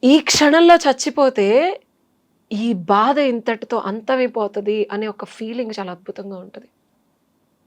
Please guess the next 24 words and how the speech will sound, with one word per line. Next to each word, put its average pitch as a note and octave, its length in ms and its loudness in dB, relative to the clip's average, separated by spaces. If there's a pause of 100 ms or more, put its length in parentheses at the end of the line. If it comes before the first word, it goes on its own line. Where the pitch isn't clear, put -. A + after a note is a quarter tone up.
(400)
అందుకే G#3 600 -8
సూసైడ్ F#3+ 340 -16
వస్తది. - 360 -20 (200)
సూసైడ్ B3 300 6
ఒకవేళ G#3+ 280 6
వస్తే. - 380 -4 (1800)
ఇది D#4+ 180 8
మాత్రం F4+ 500 6
మన C#4 160 6
ఫస్ట్ C#4 280 0
విషయంలో F4 280 2
సూసైడ్, D#4 380 4 (140)
ఇది C4 120 8
అమ్మాయి A3+ 240 6
గురించి G3+ 220 0
చెప్పాను. F#3+ 300 -6 (200)
సెకండ్ B3+ 300 -4
విషయంలో C4 340 -2
మాత్రం A#3+ 340 -4
this A3 180 -8
is G#3 100 -6
a A3 40 -8 (100)
completely A#3 680 -8 (960)
పెనుగులాటలో C4 880 4